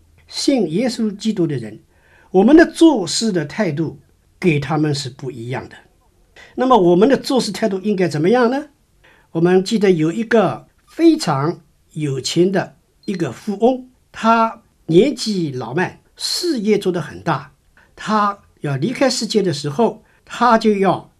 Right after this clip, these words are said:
把他的事业交给他的儿子。当他儿子来的时候，富翁就说：“儿子啊，我今天的事业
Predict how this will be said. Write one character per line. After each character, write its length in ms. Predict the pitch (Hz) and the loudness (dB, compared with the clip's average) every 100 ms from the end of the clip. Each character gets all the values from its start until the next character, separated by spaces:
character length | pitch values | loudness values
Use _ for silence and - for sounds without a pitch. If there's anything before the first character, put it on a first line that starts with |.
| - | -4
把 460 | 139 131 160 190 - | -2 2 2 2 -4
他 180 | - 202 | -4 -4
的 120 | 165 | -2
事 260 | - - 196 | -4 -4 0
业 280 | 214 - _ _ _ | 0 -2 _ _ _
交 240 | 240 254 - | 2 4 2
给 200 | 156 113 | -2 -4
他 180 | 156 | -8
的 120 | 135 117 | -8 -8
儿 240 | 110 156 | -8 -8
子。 220 | - - _ _ _ _ - | -8 -12 _ _ _ _ -2
当 140 | 269 | 2
他 80 | 262 | 2
儿 240 | 262 240 | 4 2
子 180 | 277 220 | 2 0
来 140 | 185 180 | 0 0
的 120 | 202 | -2
时 180 | - 165 | -4 -4
候， 340 | 202 143 - _ _ _ _ | -2 -4 -8 _ _ _ _
富 280 | - 220 208 | -12 -8 -2
翁 340 | 202 202 208 _ _ _ - | 0 0 -4 _ _ _ -8
就 160 | 151 | -6
说 440 | 135 165 165 170 - _ _ _ _ _ _ - | -4 -2 -2 -2 -8 _ _ _ _ _ _ -2
：“儿 200 | 170 202 | 0 0
子 200 | 165 147 | 0 -2
啊， 260 | 107 - _ _ | -4 -14 _ _
我 120 | 143 | -8
今 200 | 143 254 | -4 -2
天 240 | - 226 220 | 2 2 4
的 120 | 180 | 0
事 300 | - - 160 | -4 -4 -2
业 380 | 160 131 - | -2 -2 -8